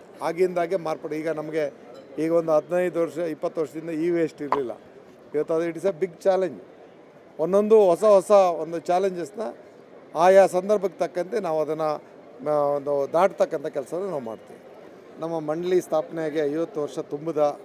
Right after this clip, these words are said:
ಸಂದರ್ಭದಲ್ಲಿ ಸುವರ್ಣ ಮಹೋತ್ಸವವನ್ನು ಸಾರ್ವಜನಿಕರಿಗೆ ಮಂಡಳಿಯ ಕಾರ್ಯವ್ಯಾಪ್ತಿ, ಕಾಯ್ದೆ ಮತ್ತು ಪರಿಸರದ ಅರಿವನ್ನು ಮೂಡಿಸ್ತಕ್ಕಂಥ ಜವಾಬ್ದಾರಿಯ ಕಾರ್ಯಕ್ರಮಗಳನ್ನ ಜಿಲ್ಲಾವಾರು ಮಾಡ್ತಾಯಿದೆ.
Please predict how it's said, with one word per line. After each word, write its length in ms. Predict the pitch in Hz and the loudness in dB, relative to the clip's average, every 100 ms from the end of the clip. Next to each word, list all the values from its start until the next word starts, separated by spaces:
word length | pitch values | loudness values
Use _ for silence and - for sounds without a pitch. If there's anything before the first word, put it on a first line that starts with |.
| - | -14
ಸಂದರ್ಭದಲ್ಲಿ 920 | 131 135 131 110 107 107 135 - - - | -12 -8 -8 -8 -10 -10 -10 -12 -20 -6
ಸುವರ್ಣ 280 | 170 170 | -4 -4
ಮಹೋತ್ಸವವನ್ನು 800 | 165 147 139 - 135 120 117 143 - - - - - - - - - - - | -4 -6 -6 -8 -8 -8 -10 -12 -14 -20 -20 -20 -20 -20 -20 -20 -20 -20 -14
ಸಾರ್ವಜನಿಕರಿಗೆ 1000 | - 147 185 196 180 175 175 160 151 180 | -2 2 2 2 0 -2 -6 -8 -6 -8
ಮಂಡಳಿಯ 600 | 156 135 156 160 165 160 156 151 | -8 -10 -8 -6 -4 -4 -6 -6
ಕಾರ್ಯವ್ಯಾಪ್ತಿ, 760 | 135 151 151 147 139 - 165 160 - - | -6 -2 -2 -2 -4 -6 -6 -6 -10 -8
ಕಾಯ್ದೆ 580 | 143 156 151 156 160 - - - - - - - - - | -2 -2 0 -2 -4 -10 -20 -20 -20 -20 -20 -20 -12 -10
ಮತ್ತು 240 | 185 196 | -6 -6
ಪರಿಸರದ 680 | - 175 196 214 196 180 165 | -4 -4 -2 -2 -2 0 0
ಅರಿವನ್ನು 400 | 147 180 180 175 | 0 0 -2 -4
ಮೂಡಿಸ್ತಕ್ಕಂಥ 640 | 156 151 147 160 - 131 165 | -8 -8 -8 -10 -10 -10 -10
ಜವಾಬ್ದಾರಿಯ 600 | 139 139 143 143 135 143 | -6 -6 -4 -6 -4 -6
ಕಾರ್ಯಕ್ರಮಗಳನ್ನ 720 | 127 123 117 123 123 120 147 127 | -6 -10 -10 -12 -12 -10 -12 -8
ಜಿಲ್ಲಾವಾರು 460 | 139 143 123 127 | -6 -4 -4 -8
ಮಾಡ್ತಾಯಿದೆ. 500 | 143 117 - - 185 | -10 -12 -12 -14 -16